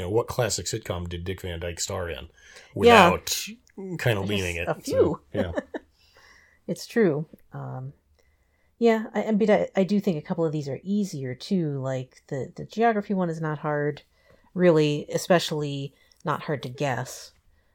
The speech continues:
Speaker 2: Um, of Mice and Men is probably pretty, pretty clear if you recognize those character names.
Speaker 1: Mm-hmm.
Speaker 2: Uh, Yaz might play a little tougher, I guess.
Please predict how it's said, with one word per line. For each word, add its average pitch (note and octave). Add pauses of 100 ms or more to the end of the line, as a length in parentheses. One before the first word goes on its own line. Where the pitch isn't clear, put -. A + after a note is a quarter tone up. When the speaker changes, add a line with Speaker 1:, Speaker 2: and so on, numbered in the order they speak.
(200)
Speaker 2:
Um, C3 (380)
of D3+
Mice D3+
and C#3+
Men C#3
is C#3+
probably C3+
pretty, C3+ (680)
pretty D#3+
clear D#3+
if C#3+
you D3+
recognize C#3+
those C3
character C#3+
names. C3+
Speaker 1:
Mm-hmm. -
Speaker 2:
Uh, C#3+
Yaz B3+
might C#3
play C3+
a B2+
little B2+
tougher, B2+
I B2
guess. B2+